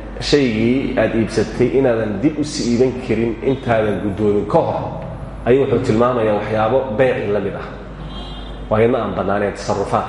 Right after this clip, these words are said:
kale. Waxaa la mid uu ku yidhi bayci haddaba inuu sii kireeyo. Gurigu matalan iibsaday, guriga isagoon guddoomin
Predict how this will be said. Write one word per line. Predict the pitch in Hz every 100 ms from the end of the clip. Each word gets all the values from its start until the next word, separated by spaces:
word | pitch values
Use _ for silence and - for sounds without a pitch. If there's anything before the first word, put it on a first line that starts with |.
| -
kale. | 85 - - - - - - - - - - - -
Waxaa | 113 120
la | 170
mid | 170
uu | 156 160
ku | 151
yidhi | 123
bayci | 117 147 135 113
haddaba | - 101 92 92 - - -
inuu | 147 117
sii | - 127
kireeyo. | 120 - 92 85 82 - - - - - - - - - - - - - 101
Gurigu | 104 151 139
matalan | 127 131 131 127 127
iibsaday, | 127 113 131 127 135 - - 101
guriga | 131 131 117
isagoon | - 139 127 110
guddoomin | 107 107 123 131